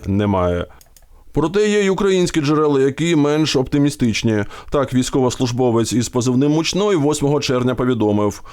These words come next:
«У районі Новопавлівки, Дніпропетровська область, противник працював сонцепьоком по нашому опорнику. Здається мені, що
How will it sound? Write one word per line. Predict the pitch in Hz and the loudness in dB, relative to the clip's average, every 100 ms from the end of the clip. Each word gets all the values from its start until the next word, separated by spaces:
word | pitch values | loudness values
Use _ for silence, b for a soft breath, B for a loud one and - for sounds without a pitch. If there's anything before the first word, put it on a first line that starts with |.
| B - | B -4
«У | 165 | 0
районі | 165 147 117 120 | 2 2 2 2
Новопавлівки, | 123 139 175 175 165 - 160 147 B | 0 0 0 0 0 0 0 0 B
Дніпропетровська | - 143 156 143 147 143 139 - | -2 0 2 0 0 0 0 0
область, | 139 127 131 127 - - | 0 2 0 0 -4 -4
противник | 127 143 123 117 107 | -2 0 0 0 0
працював | 120 107 123 113 107 | -2 -2 0 2 0
сонцепьоком | 123 117 120 175 180 180 165 135 B | -2 -2 -2 -2 -2 0 -2 -4 B
по | - | -2
нашому | 117 123 - 123 123 | 0 0 0 0 0
опорнику. | 117 113 104 110 110 107 | 2 2 2 0 2 2
Здається | 98 139 175 175 | 2 0 0 0
мені, | 156 156 156 156 | 0 2 2 0
що | 139 | 0